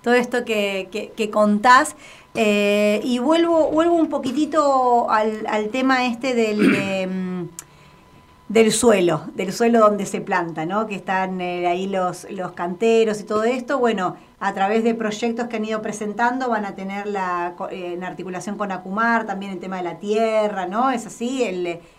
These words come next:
el tema de poder tener tierra nueva que sea apta para sembrar alimentos.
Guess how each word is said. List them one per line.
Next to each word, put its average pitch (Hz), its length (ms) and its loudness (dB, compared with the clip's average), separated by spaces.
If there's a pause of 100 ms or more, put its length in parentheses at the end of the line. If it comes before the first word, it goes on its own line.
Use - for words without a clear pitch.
(120)
el 175 160 -8
tema 196 240 -4
de 185 80 -4
poder 190 260 -4
tener 202 280 -6
tierra 208 340 0
nueva 208 540 2
que 196 120 -10
sea 175 960 -2 (200)
apta 202 380 -2
para 170 440 -4
sembrar 180 360 -2
alimentos. 180 760 -4